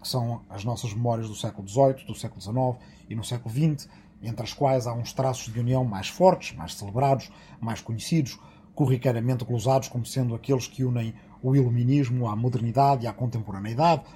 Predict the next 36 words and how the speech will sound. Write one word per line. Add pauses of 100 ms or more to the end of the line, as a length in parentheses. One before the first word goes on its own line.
(140)
uma
história
essa
já (460)
por
demais
conhecida. (720)
Que
ligação
há,
no
fundo, (280)
entre (220)
a
primeira,
segunda
e
terceira
memória,
por
um
lado, (440)
e
a
quarta,
quinta (100)
e
sexta
memória? (720)
Porque, (500)
para (120)
os
ouvintes (420)
atentos
deste
podcast